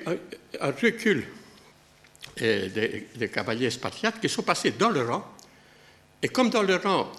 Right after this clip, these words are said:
les soldats étaient ivres à cause du dopage qu'on leur avait donné, il y a eu une débandade complète dans, dans l'armée, et donc elle a perdu l'armée. Donc on voit que,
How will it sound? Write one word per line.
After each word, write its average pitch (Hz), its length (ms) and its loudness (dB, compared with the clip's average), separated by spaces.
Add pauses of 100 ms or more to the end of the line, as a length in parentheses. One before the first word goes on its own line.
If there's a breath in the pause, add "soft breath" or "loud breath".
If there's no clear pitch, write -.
(400)
les 147 180 2
soldats 160 560 2
étaient 135 320 0
ivres 226 320 6 (560)
à 127 80 -4
cause 160 180 2
du 147 100 4
dopage 135 420 6
qu'on - 120 -2
leur 123 160 4
avait 117 180 6
donné, 139 320 6 (360 loud breath)
il 143 80 0
y 151 60 8
a 180 60 12
eu 214 60 10
une 180 100 4
débandade 185 580 4
complète - 540 0 (640 loud breath)
dans, 131 240 4
dans 135 120 6
l'armée, 139 420 6
et 127 60 2
donc 165 140 -2 (140)
elle 147 80 0
a 139 60 2
perdu 135 280 0
l'armée. 98 460 0
Donc 185 180 0
on 180 40 4
voit 160 220 4
que, 110 240 0